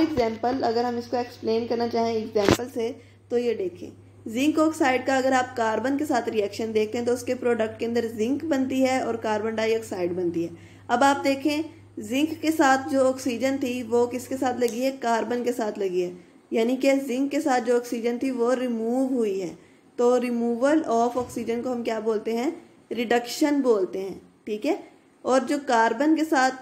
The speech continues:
कुछ भी नहीं था और बाद में प्रोडक्ट में कार्बन के साथ क्या आ गई? ऑक्सीजन आ गई, यानी कि यहाँ पर क्या हुआ है? Addition of oxygen। तो addition of oxygen को हम क्या बोलते हैं?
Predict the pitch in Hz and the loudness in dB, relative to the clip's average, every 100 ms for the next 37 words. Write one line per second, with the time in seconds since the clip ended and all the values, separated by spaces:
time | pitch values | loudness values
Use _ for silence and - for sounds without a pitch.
0 | - 254 - 254 277 262 285 269 262 240 | -10 -8 -4 -2 0 0 2 2 2 2
1 | 220 226 254 262 247 220 226 247 240 226 | 0 0 -2 -2 0 0 -2 -4 -4 -2
2 | 214 226 226 240 247 247 254 226 226 240 | -2 -2 -2 -2 -2 -2 0 2 2 2
3 | 277 240 247 - 220 247 240 220 233 226 | 0 -4 -6 -6 -2 0 0 0 0 0
4 | 226 240 233 226 233 240 226 226 233 254 | -2 -2 -2 -2 -2 -2 0 2 0 0
5 | 226 208 214 262 247 247 349 - - _ | 0 -2 -2 -2 0 0 0 -6 -20 _
6 | _ - 240 - 262 254 240 185 - - | _ -2 -2 -2 -2 0 0 -2 -6 -20
7 | _ - 233 240 240 240 285 285 285 277 | _ -4 0 2 2 2 2 2 0 0
8 | 254 254 254 269 254 247 240 226 240 226 | -2 -2 0 0 0 2 2 2 0 0
9 | 233 247 294 | -2 0 -2